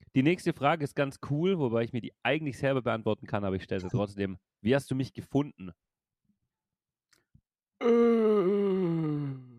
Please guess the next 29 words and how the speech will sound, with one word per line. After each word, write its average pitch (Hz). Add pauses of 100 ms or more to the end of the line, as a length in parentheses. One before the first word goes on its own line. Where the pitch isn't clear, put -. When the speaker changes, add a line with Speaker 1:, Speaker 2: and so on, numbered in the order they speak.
(380)
Speaker 1:
Weil 110
ich 127
hab 151
nämlich 160
da 139
jetzt 123
die 117
Tage 139
drüber 127
nachgedacht, 131
als -
ich, 120
also 127
ich 113
weiß 131
ja 139
immer, 127
was 117
ich, 120
ich 98
frage 120
ja 110
immer 123
alle 127
das 113
Gleiche 113
in 135
diesem 131
Format 131